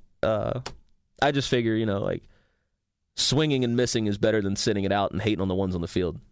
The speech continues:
You know, even guys with a below two fifty batting average hit a grand slam every once in a while.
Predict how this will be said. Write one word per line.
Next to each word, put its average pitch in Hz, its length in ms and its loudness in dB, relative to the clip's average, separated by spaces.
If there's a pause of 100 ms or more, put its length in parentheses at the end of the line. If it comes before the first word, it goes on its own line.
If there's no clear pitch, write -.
(380)
You 98 80 0
know, 104 80 2
even 170 180 4
guys 170 260 2
with 156 120 2
a - 20 4
below 151 240 2
two 147 180 2
fifty 143 300 2
batting 131 340 4
average 107 280 2
hit 113 120 0
a 104 40 -2
grand 110 260 0
slam 110 200 0
every 101 140 2
once 117 280 0
in 101 60 -2
a 80 60 -2
while. - 300 -6